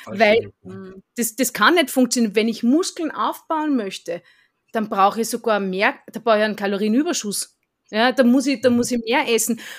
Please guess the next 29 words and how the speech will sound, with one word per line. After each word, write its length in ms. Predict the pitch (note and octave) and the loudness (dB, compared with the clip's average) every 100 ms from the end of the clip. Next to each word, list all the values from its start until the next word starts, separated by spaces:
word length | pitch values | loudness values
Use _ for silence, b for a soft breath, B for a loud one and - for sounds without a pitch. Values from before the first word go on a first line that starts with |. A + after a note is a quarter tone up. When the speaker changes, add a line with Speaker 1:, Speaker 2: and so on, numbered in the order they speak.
| - | -8
Speaker 2:
Und 140 | A#3 | 2
dann, 220 | B3+ A#3+ | 4 4
dann 240 | A#3 A3 G3+ | 2 0 -2
schaust 340 | - F3+ F3 | -2 -2 -2
du 60 | A3 | -4
so 140 | G#3 | -4
an, 260 | D3+ E3 A#3+ | -4 0 0
was 140 | A#3 | 0
gegessen 420 | - F3+ - B3+ A#3+ | -2 -6 -4 -2 0
wird, 140 | B3+ | 0
und 100 | A#3+ | -2
dann 140 | G#3+ | -4
sind 180 | G#3+ G3 | -4 -8
die 80 | G3 | -8
bei 120 | G3 | -8
tausendzweihundert 800 | G3 - - A3 - F3+ G#3+ A3 | -8 -8 -8 -8 -8 -6 -8 -10
Kalorien. 560 | A3+ G#3 G#3 A#3+ D4 D4 - - _ _ _ _ _ _ | -6 -6 -2 -2 -2 -4 -20 -20 _ _ _ _ _ _
Also 180 | A3 A3+ | -4 0
meine 220 | A3+ A3+ | 0 0
zehnjährige 500 | A3 A3+ A3 G#3 G#3 | -2 -2 -2 -2 -6
Tochter 400 | A3+ C4 - - | 2 2 2 0
braucht 440 | A#3 A3 G3+ - G#3+ | 0 0 0 -2 -8
mehr. 300 | G#3+ G#3+ G#3+ _ _ - | -6 -6 -10 _ _ -4
Also 220 | A3 A3 | -2 -2
das 200 | G3+ G#3+ | -4 -2
ist 220 | B3 A3+ | -2 -2
einfach 260 | A3+ A#3 A#3 | -4 -2 0
nicht 280 | B3 - | 0 0
realistisch. 520 | A#3 G#3+ G#3+ E4 C#4+ | -2 0 0 -2 -4